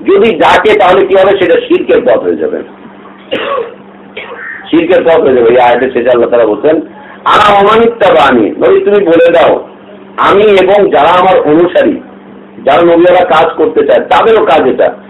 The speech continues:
তারা শুধুমাত্র আল্লাহর দিকে ডাকবে, চিল্লার দিকে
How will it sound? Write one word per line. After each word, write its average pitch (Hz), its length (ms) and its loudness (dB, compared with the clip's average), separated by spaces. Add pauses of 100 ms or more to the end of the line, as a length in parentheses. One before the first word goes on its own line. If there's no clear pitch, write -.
(180)
তারা 160 240 0 (100)
শুধুমাত্র 226 800 0
আল্লাহর 143 200 2
দিকে 92 180 -4
ডাকবে, 82 380 -8 (880)
চিল্লার 160 380 2
দিকে 147 160 -2